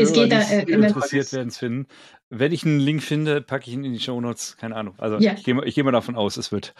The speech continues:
Speaker 2: äh,
Speaker 1: Gut.
Speaker 2: es wird geben. Surrounded by Idiots. Naja, gut, das passt, <laughs> das passt ja im Grunde auch zu
Speaker 1: <laughs>
Speaker 2: der Entwicklung von vor dreißig Jahren, ne?
Speaker 1: Ja.
Speaker 2: Okay.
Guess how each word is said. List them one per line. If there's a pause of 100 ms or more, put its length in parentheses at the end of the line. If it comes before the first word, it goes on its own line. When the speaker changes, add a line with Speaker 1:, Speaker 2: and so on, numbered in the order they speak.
(500)
Speaker 2:
äh,
Speaker 1:
Gut.
Speaker 2:
es
wird
geben.
Surrounded
by
Idiots.
Naja,
gut,
das
passt,
<laughs>
das
passt
ja
im
Grunde
auch (100)
zu
Speaker 1:
<laughs>
Speaker 2:
der
Entwicklung
von
vor
dreißig
Jahren,
ne? (680)
Speaker 1:
Ja.
Speaker 2:
Okay.